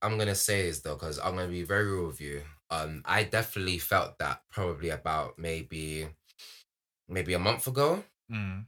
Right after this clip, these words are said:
Speaker 1: Definitely. I feel like, I felt that, I'll be honest with you, again, I'm very lucky to have the friendship,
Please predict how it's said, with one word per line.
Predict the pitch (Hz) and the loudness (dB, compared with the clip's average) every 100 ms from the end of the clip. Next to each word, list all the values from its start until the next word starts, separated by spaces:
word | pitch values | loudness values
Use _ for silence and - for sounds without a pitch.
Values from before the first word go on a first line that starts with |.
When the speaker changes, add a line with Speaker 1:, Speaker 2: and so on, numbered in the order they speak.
| - | 0
Speaker 1:
Definitely. | 110 - 92 78 80 | 0 0 -4 -4 -4
I | 85 | -2
feel | - 113 | 0 6
like, | 107 101 - - _ - | 8 6 2 -14 _ 4
I | 104 127 | 4 6
felt | 117 87 | 4 2
that, | 92 87 - _ _ _ _ _ _ _ _ - | 2 0 0 _ _ _ _ _ _ _ _ 4
I'll | 110 | 6
be | 131 | 6
honest | 113 - | 4 2
with | 90 85 | -2 -6
you, | - - | -8 -2
again, | 104 92 | 2 4
I'm | 110 120 | 4 6
very | 127 120 | 6 6
lucky | 113 107 | 2 0
to | - | -2
have | 101 | -2
the | 95 | -2
friendship, | 104 92 - 78 - | 0 0 0 -2 -8